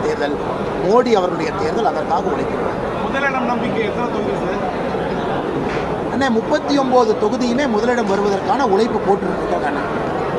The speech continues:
Speaker 1: அந்தந்த இடத்தினுடைய நேரம், சூழல், காலம்,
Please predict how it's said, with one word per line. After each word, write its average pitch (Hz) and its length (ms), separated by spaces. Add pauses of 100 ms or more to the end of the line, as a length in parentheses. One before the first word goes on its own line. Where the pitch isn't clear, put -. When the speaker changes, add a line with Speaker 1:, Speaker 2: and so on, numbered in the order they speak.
(760)
Speaker 1:
அந்தந்த 233 320
இடத்தினுடைய 220 420 (140)
நேரம், 196 420
சூழல், 190 340 (120)
காலம், 180 280